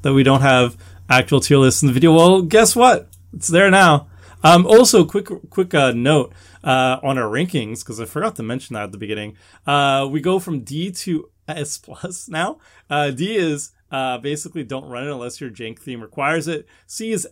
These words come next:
average. It's like a mediocre filler card, or maybe it's a budget choice if you have a certain restriction, uh, for deck building. B is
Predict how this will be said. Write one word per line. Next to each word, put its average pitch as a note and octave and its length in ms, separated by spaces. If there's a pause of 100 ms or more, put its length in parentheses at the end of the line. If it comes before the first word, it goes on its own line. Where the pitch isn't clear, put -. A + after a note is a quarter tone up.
average. C#3+ 580
It's D3+ 140
like D3 100
a C3+ 40
mediocre C3+ 500
filler G3+ 340
card, E3+ 400
or B2 60
maybe C3 220
it's C3 120
a A2+ 60
budget A#2+ 420
choice G3 420
if A#2+ 80
you A#2+ 80
have A#2 120
a - 40
certain A#2 220
restriction, D#3 680 (280)
uh, A#2+ 200
for B2 180
deck A2+ 240
building. D3 340 (320)
B G#3+ 300
is E3 340